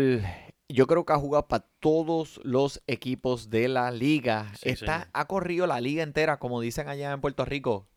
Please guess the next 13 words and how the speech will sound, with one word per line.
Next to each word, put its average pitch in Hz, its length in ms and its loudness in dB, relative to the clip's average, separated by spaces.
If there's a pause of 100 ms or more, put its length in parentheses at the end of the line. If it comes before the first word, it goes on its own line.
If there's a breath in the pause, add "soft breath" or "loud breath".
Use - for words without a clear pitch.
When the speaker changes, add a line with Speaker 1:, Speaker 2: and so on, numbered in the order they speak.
Speaker 1:
eh, 123 500 0
a 127 120 0
lo 117 180 2
Pablito 120 680 0
Alicea 127 600 0
style. 110 500 -2 (180 loud breath)
Sammy 208 280 6
Joaquín 151 460 4 (160 loud breath)
contra 151 400 6 (100)
los 147 180 10
Chargers. - 580 0 (440 loud breath)
Speaker 2:
Mi 139 120 -10
hermano, 135 500 -2